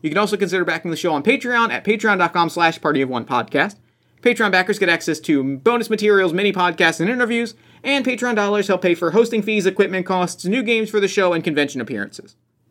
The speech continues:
If you listen to the show and you thought, "I just wish I had another hour a week to spend listening to Jeff Stormer talk to one other person," have I got the podcast for you.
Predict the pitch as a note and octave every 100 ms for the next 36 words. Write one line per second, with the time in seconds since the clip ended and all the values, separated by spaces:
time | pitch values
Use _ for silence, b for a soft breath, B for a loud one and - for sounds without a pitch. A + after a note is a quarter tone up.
0 | _ A3+ B3+ C#4 C#4 C#4+ C4+ A#3+ B3 A#3
1 | A3 G#3+ A3+ D4 C#4 C4+ G#3+ F#3 F3+ F3
2 | E3 C#3+ D3 D#3+ D#3+ C#3+ C#3+ F3+ D#3 D3
3 | D#3 D3+ C#3+ C#3 D3 E3 D#3 C#3+ D3 C#3+
4 | - C#3+ E3 D#3+ C#3+ - C#3 C#3+ C#3 C3+
5 | C3+ D3+ D3+ G#3 C#3+ C#3+ - G#3 C4 F3
6 | A3+ F3+ B2 C3 F3+ F3 F3+ E3+ E3+ -
7 | D#3+ C3 A#2 -